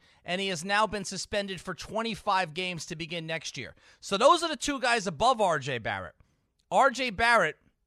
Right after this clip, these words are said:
who from the, the, his biggest transgressions are, he's not a great three-point shooter.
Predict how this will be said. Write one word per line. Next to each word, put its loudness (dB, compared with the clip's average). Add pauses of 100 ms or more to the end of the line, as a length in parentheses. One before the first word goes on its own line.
(420)
who 2
from -4 (120)
the, -6 (100)
the, -8
his -4
biggest -4
transgressions -2
are, 0 (240)
he's -10
not 0
a -2
great -4
three-point -6
shooter. -4